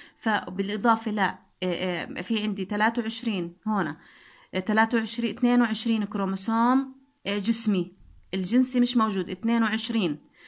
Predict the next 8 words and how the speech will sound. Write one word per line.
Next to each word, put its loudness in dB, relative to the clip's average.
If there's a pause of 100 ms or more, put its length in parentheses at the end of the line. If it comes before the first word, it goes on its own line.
(400)
آه، 2
زائد، 4 (140)
آه، -2
ثلاثة 4
وعشرين، 0
بيطلع -2
عندي -2
خمسة -4